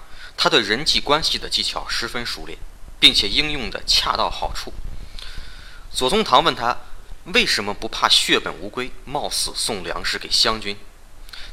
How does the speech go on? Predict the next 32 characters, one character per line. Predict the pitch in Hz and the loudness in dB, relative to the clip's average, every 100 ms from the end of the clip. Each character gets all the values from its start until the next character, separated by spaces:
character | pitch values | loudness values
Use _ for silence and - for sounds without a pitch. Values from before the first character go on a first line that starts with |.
| - | -10
他 | - | -8
不 | - 120 | -6 -2
慌 | 98 101 | -2 -2
不 | - | -4
忙 | 92 80 | -4 -4
地 | 90 | -4
回 | 87 | -8
答 | 82 - - - - - - - - - | -8 -10 -12 -12 -10 -10 -10 -10 -10 -8
：“现 | - - 160 117 | 4 8 8 6
在 | 120 87 - | 4 2 0
国 | - 113 | -2 0
无 | 123 107 | 0 -2
宁 | 107 95 101 | -4 -4 -6
日， | 107 - - | -6 -6 -8
民 | 98 95 107 | -8 -8 -6
不 | 104 | -6
聊 | 82 78 | -6 -6
生， | - 95 98 - | -4 -6 -6 0
所 | - 127 | 2 6
以 | 131 87 - | 6 4 -8
愿 | - 135 104 - - | 0 2 2 0 -2
冒 | 131 - - | 0 0 0
个 | - 190 | 0 2
人 | 98 90 | 2 -2
之 | - | -6
苦， | 101 - - - - | -6 -6 -8 -10 -8
以 | - | -2
求 | - 92 - - | 0 0 -4 -8
国 | - 98 | -4 -2
泰 | - - | -2 -4
民 | 82 80 | -6 -10
安。” | 78 | -10